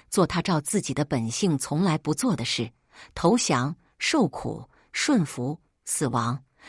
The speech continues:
上帝的本性中没有一点与这一过程相符。所以，我们现在最需要上帝指引的路，是上帝照他的本性从未走过的一条路。上帝只能与我们分享他拥有的，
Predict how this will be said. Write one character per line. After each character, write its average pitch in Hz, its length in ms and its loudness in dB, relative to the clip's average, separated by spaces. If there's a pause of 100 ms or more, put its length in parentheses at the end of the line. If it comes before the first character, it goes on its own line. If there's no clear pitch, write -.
(120)
上 262 320 4
帝 262 160 4
的 214 80 4
本 127 260 2
性 202 260 2
中 233 260 2
没 180 180 6
有 214 120 4
一 214 200 2
点 123 340 -2
与 151 180 0
这 180 160 0
一 143 120 2
过 151 200 2
程 123 220 -4
相 131 240 0
符。 - 260 -10 (680)
所 151 180 0
以， 131 200 -2 (420)
我 175 100 6
们 170 100 6
现 180 220 4
在 165 200 4
最 175 200 4
需 - 160 0
要 151 160 4
上 165 280 0
帝 175 140 2
指 - 220 2
引 185 200 2
的 120 120 -4
路， 185 200 0 (380)
是 - 180 4
上 170 300 2
帝 170 140 4
照 160 180 2
他 - 160 -4
的 156 80 0
本 123 260 -2
性 151 300 2
从 160 240 -2
未 226 160 4
走 113 240 -2
过 185 220 2
的 135 80 0
一 143 160 -2
条 117 260 -4
路。 190 160 0 (680)
上 285 320 2
帝 247 220 4
只 175 180 0
能 156 240 4
与 208 120 4
我 175 140 4
们 135 120 2
分 202 240 2
享 123 180 -2
他 - 160 -4
拥 208 240 4
有 170 200 0
的， - 180 -6